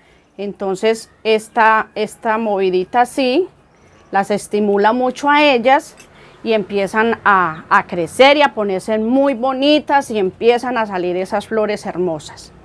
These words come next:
Y vea cómo tenemos esta rosa del desierto. Parece un bonsai, ya está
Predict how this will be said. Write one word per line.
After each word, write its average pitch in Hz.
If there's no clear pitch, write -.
Y 208
vea 180
cómo 214
tenemos 180
esta 208
rosa 220
del 185
desierto. 269
Parece 220
un 240
bonsai, 262
ya 233
está 214